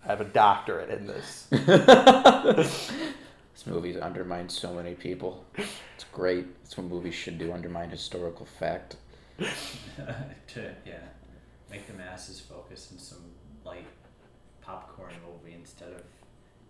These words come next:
Speaker 3: very important history.
Speaker 2: It annoys the shit out of me when historical experts get all uppity about his inaccuracies in, in, in movies based on true stories or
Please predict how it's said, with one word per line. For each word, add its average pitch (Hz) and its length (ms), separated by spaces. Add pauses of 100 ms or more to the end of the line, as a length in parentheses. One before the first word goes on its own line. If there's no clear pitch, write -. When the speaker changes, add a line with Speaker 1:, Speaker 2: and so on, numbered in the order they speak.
(100)
Speaker 3:
very 95 260
important 92 500
history. 87 520 (1800)
Speaker 2:
It - 80
annoys 87 320
the - 80
shit - 260
out 69 100
of 78 60
me 76 100
when 71 200
historical 76 520
experts - 360
get - 160
all 78 320
uppity 78 380
about - 360 (300)
his - 180 (720)
inaccuracies 78 760
in, 76 220 (100)
in, 78 240 (180)
in 82 180
movies 80 360
based - 300
on 82 140
true 85 180
stories 82 540
or 85 240